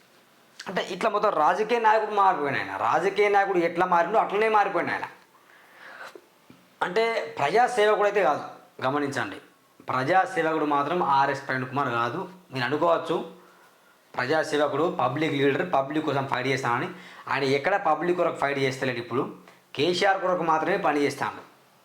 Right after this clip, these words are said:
కేసీఆర్ ఏం చెప్తే అది వినాలి. అందుకన్నా ఆర్ఎస్ ప్రవీణ్ కుమార్ గారి భవిష్యత్తు ఆర్ఎస్ ప్రవీణ్ కుమార్ గారి చేతిలో లేదు, కేసీఆర్ చేతిలో ఉంది, కేటీఆర్ చేతిలో ఉంది. వాళ్ళు ఎట్లా చెప్తే అట్లా వినాలి. సిరిపూర్లో పోటీ చేయక ఆర్ఎస్ ప్రవీణ్ కుమార్, అది జనరల్ సీట్.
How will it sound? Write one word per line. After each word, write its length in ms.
కేసీఆర్ 460
ఏం 220
చెప్తే 280
అది 140
వినాలి. 280
అందుకన్నా 480
ఆర్ఎస్ 460
ప్రవీణ్ 200
కుమార్ 260
గారి 220
భవిష్యత్తు 580
ఆర్ఎస్ 500
ప్రవీణ్ 200
కుమార్ 240
గారి 300
చేతిలో 180
లేదు, 160
కేసీఆర్ 640
చేతిలో 200
ఉంది, 240
కేటీఆర్ 560
చేతిలో 220
ఉంది. 200
వాళ్ళు 280
ఎట్లా 360
చెప్తే 200
అట్లా 120
వినాలి. 280
సిరిపూర్లో 500
పోటీ 280
చేయక 200
ఆర్ఎస్ 280
ప్రవీణ్ 180
కుమార్, 260
అది 160
జనరల్ 400
సీట్. 420